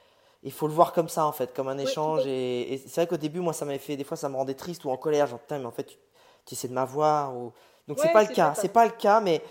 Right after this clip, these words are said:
Speaker 1: là, en, en Polynésie, c'est, ça avait rien à voir. C'était du
Speaker 2: Voilà, ça
Speaker 1: pur,
Speaker 2: n'avait rien à voir.
Speaker 1: pur, pur, ok, pur accueil.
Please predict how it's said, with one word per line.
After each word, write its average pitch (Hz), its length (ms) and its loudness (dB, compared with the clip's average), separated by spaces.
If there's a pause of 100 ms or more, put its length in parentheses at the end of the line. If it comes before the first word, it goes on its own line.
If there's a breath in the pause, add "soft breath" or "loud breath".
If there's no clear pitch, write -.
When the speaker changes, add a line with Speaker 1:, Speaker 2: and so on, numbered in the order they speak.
(280 loud breath)
Speaker 1:
là, 190 180 8
en, 185 80 4
en 156 80 2
Polynésie, 165 440 -2
c'est, - 180 -14
ça 147 100 2
avait 147 120 4
rien 165 120 4
à 160 60 6
voir. 120 160 2
C'était 147 320 -6
du 135 100 -14
Speaker 2:
Voilà, 165 120 -12
ça - 40 -14
Speaker 1:
pur, 202 180 2
Speaker 2:
n'avait 226 120 -2
rien 226 180 -10
à 208 80 -8
voir. 196 100 -16 (160)
Speaker 1:
pur, 160 260 -8
pur, - 180 -10
ok, 139 140 -6
pur 151 200 -4
accueil. - 280 -4